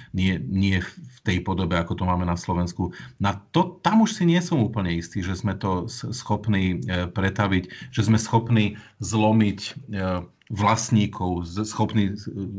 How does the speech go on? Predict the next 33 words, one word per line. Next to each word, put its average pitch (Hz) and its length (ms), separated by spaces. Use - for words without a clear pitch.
zmeniť 104 580
pohľad 98 540
urbariátov. 101 960
V - 60
tomto 170 180
zmysle 165 380
je 151 80
to 127 80
veľmi 151 340
podobný 135 320
proces, 120 640
ako, 107 720
ako 101 320
bol, 101 340
e, 95 260
napríklad 95 600
po 101 100
roku 95 480
štyridsaťpäť 104 960
a 95 240
neskôr 95 400
po 104 80
štyridsiatom 104 560
ôsmom, 101 400
keď 104 120
sa 107 120
niektorí 104 400
snažili 101 400
presvedčiť, 104 720
mimochodom 120 420
veľmi 107 240
nevhodnou 101 480
formou, 95 420